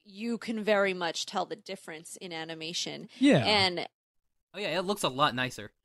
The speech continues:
Speaker 1: it
Speaker 2: Yeah.
Speaker 1: do-, it looks nicer. It looks better.
Speaker 2: But we've dealt
Speaker 1: But
Speaker 2: with that with
Speaker 1: for,
Speaker 2: every sequel.
Speaker 1: you know, but for us, we watch Incredibles on the regular, and the fact that we just came off of, like, an Incredibles, like,
Speaker 2: Kick.
Speaker 1: s-, kick of watching it every day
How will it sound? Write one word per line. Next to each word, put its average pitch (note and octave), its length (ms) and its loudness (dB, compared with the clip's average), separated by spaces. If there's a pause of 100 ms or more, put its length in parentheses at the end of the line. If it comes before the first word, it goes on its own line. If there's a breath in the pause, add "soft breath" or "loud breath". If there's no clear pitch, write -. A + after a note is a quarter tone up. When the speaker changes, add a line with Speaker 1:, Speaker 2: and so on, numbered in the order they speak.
(120)
Speaker 1:
it C#4 120 -8
Speaker 2:
Yeah. F#3+ 200 8
Speaker 1:
do-, - 60 4
it B3 120 6
looks F#4 320 6
nicer. G#3 340 2
It G3+ 100 2
looks B3+ 240 4
better. G3+ 480 0
Speaker 2:
But A#3 100 2
we've B3 200 8
dealt A3 160 10
Speaker 1:
But F3 40 12
Speaker 2:
with F3 100 10
that E3+ 120 10
with C#3+ 100 10
Speaker 1:
for, C#3 60 10
Speaker 2:
every D#3+ 200 8
sequel. - 320 -6
Speaker 1:
you C4 160 -6
know, C#4+ 180 8
but A#3+ 240 4
for - 300 2
us, C4 500 0
we A#3 240 -4
watch B3 240 6
Incredibles G#3 580 2
on F3 160 -2
the D#3+ 80 -6
regular, F#3 500 2
and F3+ 180 -2
the F#3+ 60 -6
fact G3+ 240 0
that E3+ 140 -2
we G3 140 -2
just G3 200 -4
came G3 220 -4
off F#3 220 0
of, E3+ 100 -8
like, F3 220 -4
an F3+ 100 -12
Incredibles, F3+ 840 -6
like, D#3+ 220 -6
Speaker 2:
Kick. C3 100 -2
Speaker 1:
s-, - 200 -4 (140)
kick A3+ 420 -4
of G3 220 0
watching G3 300 -2
it F#3+ 120 -6
every F#3+ 300 0
day F#3 380 -2